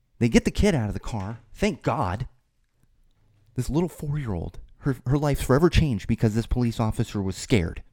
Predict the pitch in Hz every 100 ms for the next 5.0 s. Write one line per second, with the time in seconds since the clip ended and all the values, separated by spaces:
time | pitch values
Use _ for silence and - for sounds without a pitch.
0 | _ _ _ _ _ _ _ _ _ _
1 | _ _ _ _ _ _ _ _ - 156
2 | 104 - - 120 87 85 - _ _ _
3 | _ _ _ _ _ _ _ _ _ _
4 | _ _ _ 113 107 104 104 - 85 80